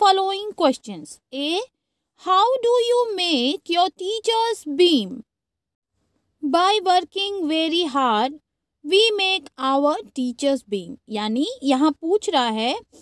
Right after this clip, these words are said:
कि आप अपने शिक्षकों को कैसे खुश करते हैं। तो बच्चा इस पोएम में कहता है कि हम बहुत कड़ी मेहनत करते हैं और अपने टीचर्स को खुश करते हैं। By working very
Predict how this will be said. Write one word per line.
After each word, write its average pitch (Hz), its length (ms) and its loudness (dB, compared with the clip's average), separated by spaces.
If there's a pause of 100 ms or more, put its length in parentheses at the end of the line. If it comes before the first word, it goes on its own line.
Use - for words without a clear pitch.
(400)
कि 381 80 0 (100)
आप 359 300 4
अपने 415 320 0
शिक्षकों 359 600 -6
को 403 160 -2
कैसे 339 400 -2
खुश - 280 -4
करते - 320 -14
हैं। 156 280 -14 (420)
तो 262 60 -6
बच्चा 214 340 -2
इस 320 140 -2
पोएम 262 280 -4
में 269 160 -2
कहता 220 300 -8
है 285 220 -2
कि 349 100 -12
हम 277 280 0
बहुत 240 300 -2 (120)
कड़ी 254 260 -2
मेहनत 233 440 -2
करते 202 320 -12
हैं 277 220 0
और 349 180 0
अपने 240 260 -4
टीचर्स 196 480 -6
को 466 120 2 (340)
खुश 269 300 0
करते 185 360 -8
हैं। 170 300 -14 (420)
By 370 260 0
working 349 500 -4
very 233 380 -2